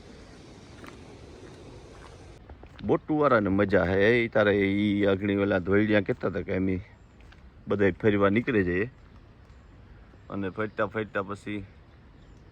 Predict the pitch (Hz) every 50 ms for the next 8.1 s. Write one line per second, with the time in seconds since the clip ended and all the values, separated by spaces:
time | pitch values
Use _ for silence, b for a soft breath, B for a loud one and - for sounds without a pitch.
0 | - - - - - - - - - - - - - - - - - - - -
1 | - 110 117 113 104 - 123 131 131 117 104 98 101 101 101 - - 107 110 117
2 | 113 104 107 110 113 110 110 110 110 113 123 127 123 123 120 127 120 107 101 101
3 | 98 98 92 - - 104 104 104 110 117 117 113 113 113 120 127 127 120 131 -
4 | - - - - - - 92 92 90 90 90 90 90 90 85 - - - 104 98
5 | - - 113 104 104 104 104 101 101 104 101 98 98 95 92 - 101 98 101 110
6 | 110 110 113 117 110 110 113 113 110 104 - - - - - - 92 92 90 -
7 | - 107 101 101 107 107 107 104 107 107 104 107 98 - - 95 92 92 95 95
8 | 90